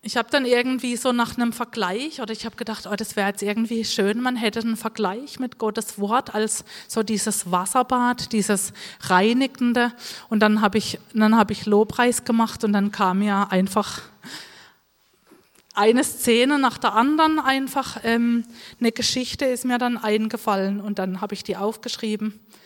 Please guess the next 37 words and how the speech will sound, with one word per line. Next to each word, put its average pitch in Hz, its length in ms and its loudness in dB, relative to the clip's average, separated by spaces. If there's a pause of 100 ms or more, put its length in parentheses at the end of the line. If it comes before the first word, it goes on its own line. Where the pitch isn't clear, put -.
(420)
Äh, 208 200 2
sie 262 140 0
erinnert 277 420 0
manchmal 247 540 2
an 214 160 0
die 214 100 -2
Geschichte 220 480 -2
von 220 200 -2
Nicht 214 260 -2
wie 214 80 -4
bei 208 160 2
Räubers, 190 560 -2 (120)
aber 214 140 -2
ich - 140 -6
möchte 214 260 -2
jetzt 208 140 -2
einfach 202 320 -2
vorlesen. 196 600 -6 (2000)
Es 233 220 -2
war 247 240 4
einmal 262 340 4
ein 240 160 2
reicher 196 400 0
Mann, 185 360 -2 (560)
der 214 100 2
am 208 100 0
Straßenrand 214 800 0
auf 214 140 -2
eine 208 160 2
verwahrloste, 202 800 -2
bettelnde 202 520 -2
Sklavin 175 540 -6
trifft. - 380 -16 (580)
Trotz - 380 0
Schmutz - 420 -2
und 208 160 -4
Schmuddelkleider 220 800 -2